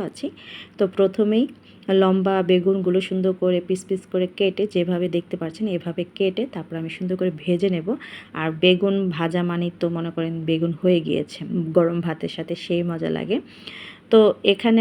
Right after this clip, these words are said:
আমি সবটাই কুক করে নিয়ে তারপর আমি মশলা কষিয়ে তারপর আবার তরকারি রান্না করে ফেলবো। এটা একটা অন্যরকম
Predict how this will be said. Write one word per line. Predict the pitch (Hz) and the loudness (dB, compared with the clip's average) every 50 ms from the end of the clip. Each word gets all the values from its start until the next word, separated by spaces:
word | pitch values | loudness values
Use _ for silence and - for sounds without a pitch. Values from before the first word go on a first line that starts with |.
| 214 196 | 4 4
আমি | 190 208 214 - - | 2 0 0 0 0
সবটাই | 208 196 190 - - - - 208 196 226 254 - - - | -2 -2 -2 -6 -6 2 4 4 6 4 2 -2 -8 -2
কুক | - 285 277 - - - | 0 0 0 0 2 4
করে | 220 208 214 214 208 202 | 6 6 6 4 4 4
নিয়ে | 214 226 214 208 247 - - - | 4 4 4 4 0 -4 -4 -4
তারপর | 165 156 151 - - 170 165 165 165 160 | -4 -4 -4 -4 -4 -4 -2 -2 -2 -4
আমি | 160 160 160 160 160 165 | -4 -4 -6 -6 -6 -6
মশলা | 165 160 - - 196 190 190 - | -6 -8 -6 -6 -6 -6 -2 0
কষিয়ে | 220 214 214 - - 285 339 - - | 0 0 0 0 -2 -4 -4 -2 -6
তারপর | 190 - - - 165 160 156 151 | -10 -8 -4 -4 -2 -2 -2 -4
আবার | 156 151 156 151 147 139 - - - - - | -4 -4 -4 -4 -4 -6 -8 -10 -10 -2 0
তরকারি | 185 170 170 - 175 156 - | 0 0 2 0 -2 -2 -2
রান্না | 156 151 151 156 - | -4 -4 -4 -6 -4
করে | - 160 156 - | -4 -6 -4 -2
ফেলবো। | - 202 190 185 196 277 - - - - - - - - 220 | 0 0 0 0 0 -2 -4 -6 -16 -16 -18 -10 -2 0 0
এটা | 226 - 262 247 233 | 2 4 4 2 2
একটা | 226 233 240 208 | 2 2 2 2
অন্যরকম | 202 208 208 208 208 208 208 202 | 4 4 4 2 2 2 0 -2